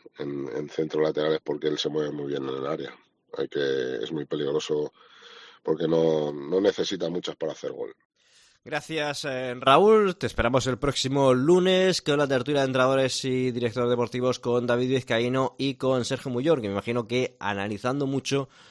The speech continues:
Speaker 2: todo este mercado y esperemos a ver si el Almería consigue romper esa mala racha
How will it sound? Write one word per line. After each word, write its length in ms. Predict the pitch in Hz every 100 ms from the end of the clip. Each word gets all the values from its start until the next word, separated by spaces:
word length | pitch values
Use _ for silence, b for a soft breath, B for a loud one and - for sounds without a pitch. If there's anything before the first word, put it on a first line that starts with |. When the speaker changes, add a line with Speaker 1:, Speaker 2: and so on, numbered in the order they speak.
| b
Speaker 2:
todo 220 | - 123 123
este 440 | 113 120 120 117
mercado 480 | 113 110 107 107 117
y 80 | 110
esperemos 760 | - - - 110 110 117 110
a 100 | 113
ver 180 | 110 113
si 220 | - 110
el 60 | 104
Almería 360 | 101 101 107
consigue 400 | 107 101 104 107
romper 320 | 98 95 98 104
esa 300 | - 110 98
mala 420 | 98 120 139 139
racha 520 | 123 120 - 127 117